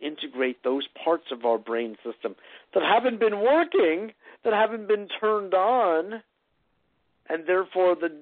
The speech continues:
our D N A in those domains are not fully operational, it's like getting a new life,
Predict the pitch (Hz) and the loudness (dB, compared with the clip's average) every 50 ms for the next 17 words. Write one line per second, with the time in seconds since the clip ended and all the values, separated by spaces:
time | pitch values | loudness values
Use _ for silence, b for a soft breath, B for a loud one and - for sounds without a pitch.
0 | 147 - 147 151 160 165 165 160 151 135 135 185 196 190 180 165 165 165 185 214 | -10 -4 0 0 2 2 0 -2 -4 -8 -8 -4 -2 0 0 0 0 0 2 2
1 | 233 226 208 175 156 147 143 147 143 139 147 151 143 139 131 135 143 147 143 147 | 2 0 0 0 2 2 2 2 0 0 0 0 0 0 -2 -4 -4 -6 -4 -2
2 | 160 151 147 143 143 147 151 151 160 170 170 - - _ _ - 170 170 165 165 | -2 -2 -2 -4 -6 -4 -2 0 0 -2 -2 -6 -10 _ _ -10 -6 -4 -2 0
3 | 175 175 180 - 139 147 143 - 151 139 143 151 175 202 202 202 220 190 156 135 | 0 0 2 2 0 0 0 0 -2 0 0 0 0 -2 -6 -8 -4 0 0 2
4 | 131 139 165 185 208 214 b b b b b b _ _ _ _ _ _ _ - | 2 2 0 -2 -4 -10 b b b b b b _ _ _ _ _ _ _ -2
5 | 269 294 330 - - - 330 311 320 320 - _ _ _ - 285 294 311 330 349 | -2 -2 -2 -4 -2 2 2 2 2 2 -4 _ _ _ 0 2 2 4 2 2
6 | 330 339 330 311 294 285 285 302 311 311 311 311 311 311 311 294 302 330 320 311 | 2 2 0 0 -2 -2 -2 0 0 2 2 0 0 2 2 2 4 4 2 2
7 | 240 170 | 0 -4